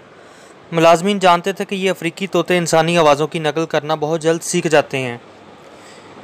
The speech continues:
इसलिए अपनी फरागत का फ़ायदा उठाते हुए वो तोतों के सामने गालियाँ बकते और फिर ज़ोर ज़ोर से हंसते। इनकी देखा देखी तोते भी ऐसा करने लगे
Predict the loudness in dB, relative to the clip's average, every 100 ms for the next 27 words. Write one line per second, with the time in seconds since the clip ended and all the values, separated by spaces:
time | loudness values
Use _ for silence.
0 | -8 2 4 6 6 6 4 0 4 4
1 | 4 0 2 2 2 4 2 2 0 -2
2 | -2 0 0 0 0 0 0 -2 0 0
3 | 0 2 4 4 2 0 0 -4 -6 -8
4 | -20 -20 0 2 4 2 -2 0 0 0
5 | 0 -2 -2 -6 -6 -8 -6 -8 -8 -16
6 | -20 -20 -20 -16 -14 -16 -20 -20 -20 -20
7 | -20 -20 -18 -18 -18 -18 -18 -18 -18 -4
8 | 4 4 6 4 6 4 4 2 -2 0
9 | 0 0 0 2 2 0 -6 -6 -4 -4
10 | -4 -6